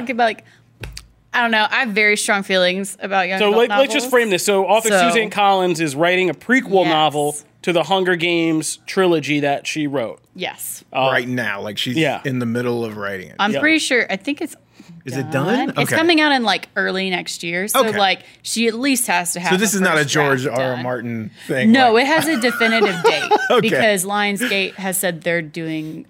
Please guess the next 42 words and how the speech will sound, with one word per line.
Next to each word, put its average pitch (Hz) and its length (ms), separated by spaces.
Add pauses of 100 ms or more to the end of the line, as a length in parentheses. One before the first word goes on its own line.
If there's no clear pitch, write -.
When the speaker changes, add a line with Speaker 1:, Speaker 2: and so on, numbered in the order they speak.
Speaker 1:
a 160 60
s-, - 300
Speaker 2:
Yeah, 170 160
Speaker 1:
movie 147 160
Speaker 2:
set 202 160
Speaker 1:
script 190 140
Speaker 2:
for 196 60
Speaker 1:
based 185 100
Speaker 2:
release 180 380
Speaker 1:
on 160 80
it. 156 60
Speaker 2:
on 147 140
May 175 540 (100)
nineteenth 151 520
of 127 100
twenty 139 340 (140)
twenty. - 280
Speaker 3:
Okay. - 60 (180)
Speaker 1:
Yeah, 190 240
Speaker 2:
So, - 40
Speaker 1:
like, 170 220
Speaker 2:
this 120 120
is, 135 160
this 143 220
is 156 260
Speaker 1:
there's 196 180
definitely 190 580
at 101 60
least 143 260 (180)
a 180 160
draft - 500
done. - 300 (300)
<laughs> - 0 (260)
I 196 160
Speaker 2:
And 156 120
Speaker 1:
hope. 226 160
Speaker 2:
it's, - 140
yeah, 151 200
it's - 180
Speaker 1:
I - 60
Speaker 2:
set 185 120
Speaker 1:
hope. 233 380